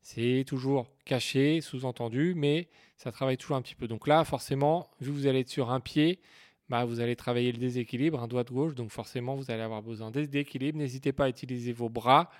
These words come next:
pour vous équilibrer et vous retrouver dans l'espace pour pour vous stabiliser et que ce, ce, l'exercice soit un peu plus facile. Vous pouvez même vous aider en sautant, euh, vous aider des bras. Voilà, avec les deux bras pour vous donner un petit peu d'élan, pour sauter droite-gauche,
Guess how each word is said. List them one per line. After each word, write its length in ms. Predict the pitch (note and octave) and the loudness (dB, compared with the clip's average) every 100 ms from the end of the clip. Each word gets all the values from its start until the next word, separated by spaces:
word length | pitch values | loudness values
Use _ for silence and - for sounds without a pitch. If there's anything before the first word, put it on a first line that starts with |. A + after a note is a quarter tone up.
| - - - _ | -20 -20 -20 _
pour 200 | - B2 | -6 -4
vous 680 | A2+ B2 A#2+ A#2+ A#2+ A#2 A2 | -4 -4 -4 -4 -6 -8 -4
équilibrer 520 | C3+ C#3+ C3+ B2+ C3+ | -2 0 -2 2 2
et 40 | D#3 | 2
vous 160 | A#2+ | -2
retrouver 460 | A2 C3+ - C#3+ D3 | 0 0 0 -2 0
dans 100 | C3 | 0
l'espace 440 | A#2 - D#3 D#3+ | -4 0 -2 -2
pour 220 | - - A2+ _ - | -12 -18 -18 _ -14
pour 120 | A#2 | -12
vous 120 | A2 | -12
stabiliser 580 | A#2 - B2+ C3+ B2 D#3+ | -10 -2 0 2 4 4
et 80 | D#3+ | 2
que 60 | - | 0
ce, 100 | A#2 | -14
ce, 180 | - A#2+ | -12 -12
l'exercice 480 | A2+ A#2+ - D#3 - | -10 -10 -10 -12 -8
soit 140 | C3 | -8
un 40 | |
peu 140 | A2 B2 | -6 -6
plus 160 | - | -6
facile. 340 | C3+ C3+ - A#2+ - - - - | -6 -6 -6 -10 -10 -20 -20 -16
Vous 80 | B2+ | -10
pouvez 240 | - C3 | 0 2
même 260 | C#3 F#3+ F3 _ _ _ | 2 0 -2 _ _ _
vous 260 | C3+ B2 C#3 | -6 -2 0
aider 240 | C#3+ E3+ | 4 4
en 80 | D#3 | 4
sautant, 540 | A#2+ D3 C3+ E3 G3+ - _ _ _ | 2 -2 2 0 0 -6 _ _ _
euh, 240 | B2+ A#2 A#2+ | -6 -2 -2
vous 240 | A#2+ B2 | -4 -2
aider 220 | C3+ C3 C#3+ | 0 2 2
des 100 | D3+ | 2
bras. 320 | C3+ A#2+ _ - | -2 -6 _ -10
Voilà, 160 | B2 A2 | -6 -4
avec 200 | A2 G#2+ | -6 -6
les 120 | A2 | -6
deux 140 | A2+ A#2+ | -2 -2
bras 240 | B2 D#3+ | 0 -2
pour 180 | - A#2+ | -4 -10
vous 100 | A#2 | -6
donner 200 | B2 B2 | -6 -6
un 80 | A#2 | -8
petit 140 | - | -10
peu 120 | - | -6
d'élan, 360 | A#2+ A#2+ B2 E3 | -4 -2 -2 -4
pour 180 | - A2+ | -8 -10
sauter 420 | B2 - C3+ E3+ | -10 -2 0 0
droite-gauche, 680 | - C3 A#2 B2 D#3 - | -6 -6 -4 -2 -2 -4